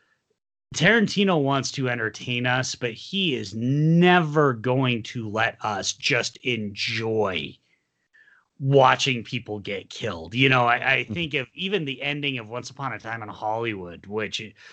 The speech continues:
Speaker 1: should be, I'm gonna spoil Once Upon a Time in Hollywood
Speaker 2: <laughs>
Speaker 1: because I'm assuming most of you, but, you know, when Brad Pitt is basically messing up all the Manson family, and it's like,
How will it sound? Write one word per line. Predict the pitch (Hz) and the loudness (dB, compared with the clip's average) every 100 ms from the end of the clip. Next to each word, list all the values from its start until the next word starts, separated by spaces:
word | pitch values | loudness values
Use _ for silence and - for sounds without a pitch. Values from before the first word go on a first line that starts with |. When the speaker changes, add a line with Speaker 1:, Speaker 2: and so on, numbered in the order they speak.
| - - | -20 -6
Speaker 1:
should | - 160 | 0 0
be, | 139 127 | 2 0
I'm | 117 127 117 104 | 0 -2 -4 -2
gonna | 135 120 | 0 0
spoil | - - 196 156 | -2 2 4 6
Once | 131 127 | 4 -2
Upon | 127 127 | -6 -6
a | 110 | -6
Time | 117 110 | -8 -4
in | |
Hollywood | 101 131 123 113 139 | -2 0 0 0 -4
Speaker 2:
<laughs> | |
Speaker 1:
because | 127 - 113 | -10 -12 -12
I'm | 107 | -10
assuming | - 139 117 107 | -8 -6 -4 -6
most | 110 131 | -6 -6
of | |
you, | 123 | -2
but, | 131 165 | 0 2
you | 202 | 4
know, | 170 | 4
when | 160 156 | 2 0
Brad | 165 170 151 127 | 0 2 0 -2
Pitt | 170 160 | -2 0
is | 131 117 107 - - - - _ _ - | 0 -4 -8 -16 -20 -20 -20 _ _ -6
basically | 139 143 127 131 131 113 110 | 2 2 0 -4 -4 -4 -6
messing | 113 123 131 127 135 | -4 -2 0 -2 -2
up | 127 113 | -2 -2
all | 120 | -4
the | 107 104 | -4 -4
Manson | 113 123 - 123 | -2 -4 -4 -10
family, | 95 110 98 98 101 | -8 -8 -8 -8 -6
and | 110 | -6
it's | 110 147 | -6 0
like, | 135 131 | 0 0